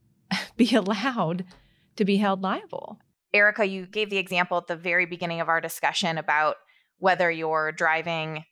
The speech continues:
Speaker 2: to a deposition or you're going to get lunch with your friend.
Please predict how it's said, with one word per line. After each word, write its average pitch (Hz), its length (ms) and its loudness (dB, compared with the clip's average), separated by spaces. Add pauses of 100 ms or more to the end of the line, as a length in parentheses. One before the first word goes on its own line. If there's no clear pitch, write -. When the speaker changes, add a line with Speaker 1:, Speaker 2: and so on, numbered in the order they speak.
Speaker 2:
to 240 160 4
a 226 80 8
deposition 202 600 0
or 175 100 4
you're 175 100 0
going 180 180 2
to 170 60 -6
get 170 160 0
lunch 170 220 -2
with 170 100 -12
your 160 100 -6
friend. 165 520 0